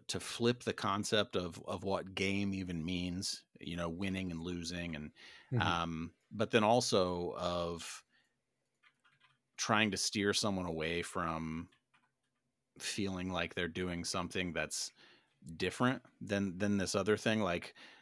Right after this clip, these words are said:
Speaker 2: Mm-hmm.
Speaker 1: um, it, is that in your mind at all as you're writing a solo, uh, solo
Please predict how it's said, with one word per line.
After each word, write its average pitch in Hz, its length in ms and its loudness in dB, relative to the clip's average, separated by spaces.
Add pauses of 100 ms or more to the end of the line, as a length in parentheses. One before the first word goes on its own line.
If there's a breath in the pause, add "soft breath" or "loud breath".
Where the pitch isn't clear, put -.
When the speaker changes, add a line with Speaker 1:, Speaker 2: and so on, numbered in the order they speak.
Speaker 2:
Mm-hmm. 113 80 0
Speaker 1:
um, 87 580 2 (240)
it, 104 220 -2
is 110 240 -4
that 117 200 8
in 120 80 6
your 117 100 8
mind 110 260 6
at 98 60 4
all 101 180 10
as 92 100 2
you're 95 80 0
writing 92 380 2
a 85 40 -4
solo, 92 540 -4 (120)
uh, 82 180 -2
solo 87 580 0